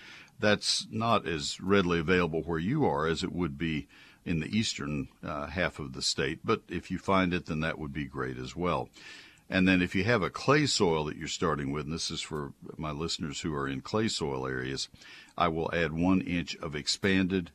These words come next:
shale, S H A L E, and I rototill all that down about a foot deep. That gives you a soil that is immediately ready for planting.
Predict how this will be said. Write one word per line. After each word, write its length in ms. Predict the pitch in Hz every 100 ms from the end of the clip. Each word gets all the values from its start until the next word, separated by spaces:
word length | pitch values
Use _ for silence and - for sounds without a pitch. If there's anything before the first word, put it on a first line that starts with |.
| _
shale, 640 | - - 107 76 57 53 -
S 200 | 82 -
H 220 | 80 -
A 260 | 80 80 80
L 260 | 78 82 85
E, 300 | 80 58 - - - - -
and 160 | - 82
I 60 | 76
rototill 540 | 87 107 101 - 95
all 200 | 92 92
that 180 | 92 87
down 220 | 92 90
about 280 | 82 80 78
a 40 |
foot 360 | - - 87 78
deep. 380 | 101 120 78 - - - -
That 200 | 120 139
gives 220 | 131 117 95
you 80 |
a 60 | 82
soil 360 | - 101 92 85
that 180 | 80 76
is 200 | 76 82
immediately 720 | 78 98 113 95 80 85 78
ready 360 | 76 85 80
for 220 | 76 - 69
planting. 640 | - 104 98 73 62 57